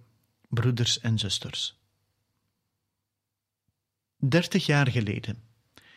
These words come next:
heeft de heilige paus Johannes Paulus de Tweede de Werelddag voor de Zieken ingesteld, om het volk van God, de katholieke instellingen voor gezondheidszorg en de burgerlijke maatschappij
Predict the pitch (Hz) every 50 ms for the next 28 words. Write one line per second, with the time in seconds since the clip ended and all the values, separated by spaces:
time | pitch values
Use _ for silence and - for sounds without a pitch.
0 | _ _ _ _ _ _ - 143 147 143 143 - 151 123 123 123 123 147 185 190
1 | 170 156 147 147 151 151 147 - 147 131 127 131 127 123 - - 156 160 170 165
2 | 143 117 107 117 110 113 - 98 104 98 95 - 120 135 - - - - _ _
3 | - - - - _ _ _ _ _ _ - 120 127 135 131 - - - 135 123
4 | 156 190 202 190 196 190 156 135 151 147 - - - 143 113 - 139 139 135 123
5 | 123 127 120 113 123 160 156 - 110 98 - - 107 98 95 95 110 107 - -
6 | - 104 - - - - _ _ _ _ _ _ _ _ _ _ _ _ _ _
7 | _ _ 139 123 117 113 110 - - 196 202 196 190 - - 123 110 110 107 -
8 | 147 170 - - - _ _ _ _ _ _ _ _ _ _ _ _ _ _ _
9 | - 127 123 - 135 127 - 147 135 127 - - - 123 127 123 - - 135 135
10 | 143 147 147 143 143 - - - - - _ _ - 120 135 139 139 135 - -
11 | - - - 127 110 123 123 127 123 123 135 147 147 - - 147 151 151 151 -
12 | - - - _ _ _ _ _ _ _ _ _ _ _ - 185 196 208 180 147
13 | - - 135 127 127 107 110 107 135 127 131 131 139 117 117 113 - 117 110 104
14 | 98 - - - 113 123 - 165 185 190 180